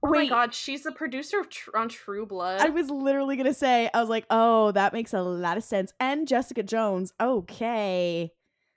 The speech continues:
Speaker 2: All right. That makes a lot of sense. Um, w-, we love an, we love an I M D B dive.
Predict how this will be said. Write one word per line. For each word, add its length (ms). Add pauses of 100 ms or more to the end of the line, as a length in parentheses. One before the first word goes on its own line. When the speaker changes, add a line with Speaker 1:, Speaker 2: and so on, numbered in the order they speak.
(260)
Speaker 2:
All 180
right. 680
That 320
makes 240
a 80
lot 320
of 80
sense. 1000 (1040)
Um, 760
w-, 180 (300)
we 200
love 360
an, 180
we 100
love 160
an 100
I 180
M 100
D 140
B 220
dive. 640